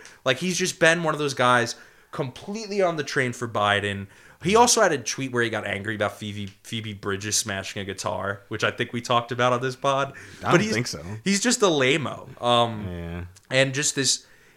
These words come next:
Speaker 1: and, but anyway, this is really fucking crazy. So here's some of this guy's best tweets, just before we get into it. Um,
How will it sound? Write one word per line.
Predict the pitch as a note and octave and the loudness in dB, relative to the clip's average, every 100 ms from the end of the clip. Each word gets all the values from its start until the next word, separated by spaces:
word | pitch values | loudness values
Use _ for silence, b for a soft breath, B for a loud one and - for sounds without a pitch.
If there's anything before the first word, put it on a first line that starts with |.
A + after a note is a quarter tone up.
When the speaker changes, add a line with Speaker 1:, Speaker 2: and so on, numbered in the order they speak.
| b | b
Speaker 1:
and, | C3+ B2+ A#2 | -2 0 0
but | C#3+ | 0
anyway, | C#3 F#3 C3+ G#2+ | 2 0 2 0
this | G#2 C#3+ D3+ | -2 -2 -2
is | A#2+ | -2
really | A#2 A2 | -2 -4
fucking | - G#2 G2+ | -6 -8 -8
crazy. | G#2+ G2 G2 F#2+ - _ _ _ _ | -8 -8 -10 -16 -20 _ _ _ _
So | - D#3 | -4 0
here's | G3+ C4+ B3 | 2 2 4
some | G3 | 2
of | E3 | 2
this | C#3 | 0
guy's | C3 A2+ | 2 2
best | G2+ G2 - | 0 -6 -8
tweets, | G2+ F2+ - | -12 -12 -8
just | - G#2+ - | -4 -4 -4
before | A2 A#2 | -8 -4
we | G#2+ | -4
get | G#2+ G#2 | -2 -2
into | G2 F#2 | -4 -10
it. | F#2 - _ _ _ _ _ _ _ _ _ _ _ _ _ - | -14 -20 _ _ _ _ _ _ _ _ _ _ _ _ _ 2
Um, | B2+ A#2+ A2 G2+ | 4 4 0 -6